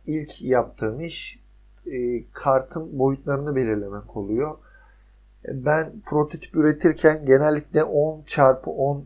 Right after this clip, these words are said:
santim boyutlarını geçmemeye çalışıyorum. Çünkü, e, bu boyutların üstüne çıktığın zaman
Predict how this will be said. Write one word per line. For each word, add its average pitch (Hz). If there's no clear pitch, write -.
santim 131
boyutlarını 123
geçmemeye 127
çalışıyorum. 123
Çünkü, 143
e, 113
bu 135
boyutların 139
üstüne 139
çıktığın 143
zaman 123